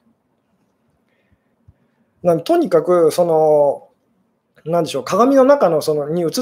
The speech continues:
てるその自分の顔が汚れていたら、あなたがしなきゃいけないのは、その鏡を拭くことではないんですと。<laughs> それをやっていても、その顔はきれいになりませんよね。なので、その鏡の中に映っ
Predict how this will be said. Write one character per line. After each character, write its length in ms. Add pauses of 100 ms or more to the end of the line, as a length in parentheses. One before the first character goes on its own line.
て 100
る 60
そ 120
の 60
自 120
分 100
の 100
顔 160
が 80
汚 240
れ 100
て 100
い 80
た 100
ら、 120
あ 40
な 100
た 100
が 60
し 100
な 100
き 60
ゃ 20
い 40
け 80
な 80
い 40
の 120
は、 200
そ 120
の 60
鏡 440
を 60
拭 140
く 120
こ 120
と 100
で 80
は 60
な 140
い 40
ん 20
で 80
す 80
と。 60 (440)
<laughs> 400
そ 160
れ 60
を 120
や 100
っ 100
て 120
い 60
て 100
も、 280
そ 100
の 80
顔 180
は 80
き 120
れ 60
い 40
に 60
な 60
り 60
ま 80
せ 100
ん 40
よ 60
ね。 160 (580)
な 120
の 100
で、 200
そ 120
の 200 (260)
鏡 340
の 60
中 200
に 80
映 20
っ 40